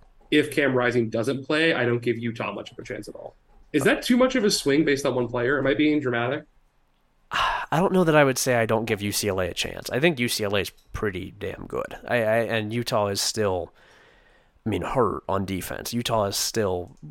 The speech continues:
Speaker 2: playing without quite a few of its best players, and that, that offense, we, you know, it, it's not entirely their fault because they don't have their quarterback, but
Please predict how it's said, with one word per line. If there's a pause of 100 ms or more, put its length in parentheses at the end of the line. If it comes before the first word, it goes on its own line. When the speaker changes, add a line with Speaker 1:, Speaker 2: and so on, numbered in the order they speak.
(100)
Speaker 2:
playing
without
quite
a
few
of
its
best
players,
and
that,
that
offense,
we, (100)
you
know, (1000)
it,
it's
not
entirely
their
fault
because
they
don't
have
their
quarterback,
but